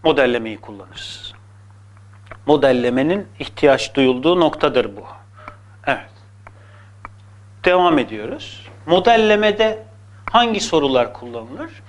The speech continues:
Aslında arkadaşlar modelleme, e, biraz mentörlüğün alanına da giren bir teknik. Ama zaman zaman eğitim koçluğunda çok işe yarayabiliyor.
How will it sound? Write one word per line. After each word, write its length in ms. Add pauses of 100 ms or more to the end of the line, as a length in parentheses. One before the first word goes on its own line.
(340)
Aslında 420
arkadaşlar 560
modelleme, 800 (920)
e, 440 (800)
biraz 400
mentörlüğün 920
alanına 600
da 240 (280)
giren 380
bir 100
teknik. 680 (580)
Ama 440 (840)
zaman 340
zaman 300
eğitim 360
koçluğunda 920
çok 260
işe 180
yarayabiliyor. 1040